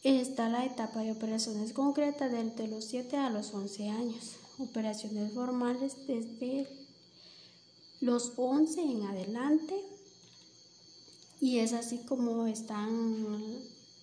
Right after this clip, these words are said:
reconocidas las etapas del desarrollo según Piaget,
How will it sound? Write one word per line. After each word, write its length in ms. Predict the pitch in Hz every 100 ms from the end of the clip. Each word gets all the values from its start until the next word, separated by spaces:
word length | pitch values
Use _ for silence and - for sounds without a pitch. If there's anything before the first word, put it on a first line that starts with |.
| - - - - - - - -
reconocidas 760 | 233 226 226 214 214 240 240 240
las 180 | 240
etapas 440 | 233 - 220 240 233
del 180 | 226 226
desarrollo 600 | 226 226 226 240 247 269
según 380 | 247 214 208
Piaget, 380 | 208 240 247 285